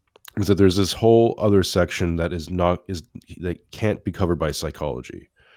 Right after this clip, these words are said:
Like, I saw that V-, Viveki was in, or whatever his name is,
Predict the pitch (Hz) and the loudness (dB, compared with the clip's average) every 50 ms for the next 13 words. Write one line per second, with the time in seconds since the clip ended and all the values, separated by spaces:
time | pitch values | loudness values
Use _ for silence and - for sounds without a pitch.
0 | _ _ - - _ _ _ - 90 95 92 - 98 92 87 85 80 78 - _ | _ _ -20 -20 _ _ _ -2 0 0 2 2 4 4 4 4 2 0 -4 _
1 | _ _ _ - 87 85 82 - 85 76 82 80 73 80 78 - 85 78 73 76 | _ _ _ -18 -14 -14 -12 -12 -8 -6 -6 -4 -2 -4 -4 -4 -4 -6 -6 -6
2 | 69 67 69 69 69 67 62 65 65 64 62 60 69 67 67 67 69 65 67 69 | -6 -8 -8 -8 -8 -8 -8 -8 -8 -8 -8 -8 -8 -8 -8 -8 -8 -8 -8 -8
3 | 67 67 64 - | -8 -10 -10 -14